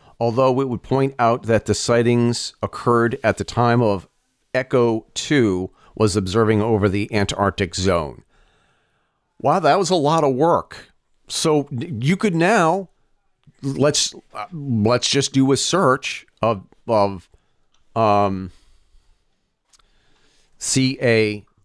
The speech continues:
dash one eight. I'm gonna call it a three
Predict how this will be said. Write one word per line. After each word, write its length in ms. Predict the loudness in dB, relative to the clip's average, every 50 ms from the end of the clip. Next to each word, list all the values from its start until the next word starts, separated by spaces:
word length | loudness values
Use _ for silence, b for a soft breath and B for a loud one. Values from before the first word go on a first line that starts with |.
| _ _ _ _ -2
dash 400 | 0 0 2 0 -2 -2 -6 -10 -14
one 680 | -14 -12 -8 -2 0 2 2 2 2 0 -2 -4 -8 -10 -12 _ _ -6
eight. 240 | -4 -4 -4 -4 -4
I'm 100 | -2 0
gonna 120 | 0 0 -2
call 260 | 0 0 0 0 0
it 60 | 0
a 60 | -2
three 720 | -4 -8 -10 -8 -4 0 0 0 0 0 -2 -4 -8 -12